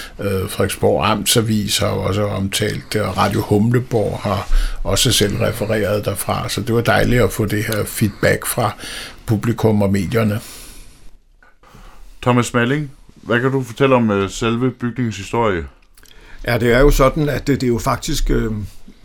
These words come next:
Speaker 3: man kunne godt kalde det det første kulturhus i Fredensborg. Så inden Poul Juel kom til, <laughs> om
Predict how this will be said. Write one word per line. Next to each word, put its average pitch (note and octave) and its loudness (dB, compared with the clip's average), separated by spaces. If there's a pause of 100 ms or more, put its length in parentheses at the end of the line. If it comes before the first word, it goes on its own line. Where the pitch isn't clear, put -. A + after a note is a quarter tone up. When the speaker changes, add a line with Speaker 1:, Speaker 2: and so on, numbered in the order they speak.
(100)
Speaker 3:
man - -8
kunne A#2+ -6
godt C#3 2
kalde C#3 4
det C3+ 2
det C3 2
første B2+ 0
kulturhus - -4 (120)
i - -8
Fredensborg. - -14 (600)
Så A#2+ -4 (420)
inden D3 2
Poul C3+ 4
Juel C3+ 2
kom C#3 -4
til, B2+ 0 (220)
<laughs> - -8
om C#3+ -6